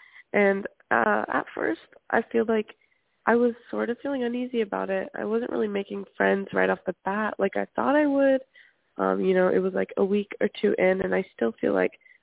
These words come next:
of course, I had met really nice girls, and everyone was super sweet, but I just hadn't found people that I connected with. Um, but then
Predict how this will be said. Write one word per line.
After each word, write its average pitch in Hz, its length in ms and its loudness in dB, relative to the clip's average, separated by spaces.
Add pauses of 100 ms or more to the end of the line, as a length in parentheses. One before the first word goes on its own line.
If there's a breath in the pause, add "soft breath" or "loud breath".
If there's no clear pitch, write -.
of - 100 -6
course, 294 200 -2
I 247 60 0
had 214 100 -2
met 190 260 -4
really 196 220 -2
nice 196 220 -4 (100)
girls, 185 380 -2
and 190 280 -6
everyone 220 300 0
was 202 180 -2
super 220 220 -4 (100)
sweet, 196 240 -2
but 190 100 -4
I 190 60 -2
just 226 180 -4
hadn't 180 320 0 (400)
found 180 340 0
people - 460 -2 (160)
that - 120 -4
I 196 140 0
connected 196 420 -4
with. 175 240 -2 (720 loud breath)
Um, 185 400 0
but 214 160 0
then 113 260 0